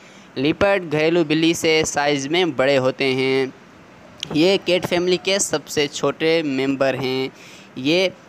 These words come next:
तकरीबन साइज़ में बयानवे से एक सौ नब्बे सेंटीमीटर के होते हैं। इनकी पूँछ की साइज़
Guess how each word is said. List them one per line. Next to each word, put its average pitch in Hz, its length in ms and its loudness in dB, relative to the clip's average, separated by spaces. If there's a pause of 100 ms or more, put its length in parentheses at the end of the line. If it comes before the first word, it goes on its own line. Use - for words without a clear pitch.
(100)
तकरीबन 196 420 -2
साइज़ 175 440 -2
में 180 240 2 (360)
बयानवे 175 520 0
से 175 240 0
एक 156 100 -4
सौ 156 160 -2
नब्बे 143 380 0
सेंटीमीटर 156 800 -2
के 170 120 -2
होते 139 340 -4
हैं। 131 520 -4 (180)
इनकी 151 320 -4
पूँछ 160 320 -2
की 185 140 -6
साइज़ 180 600 -2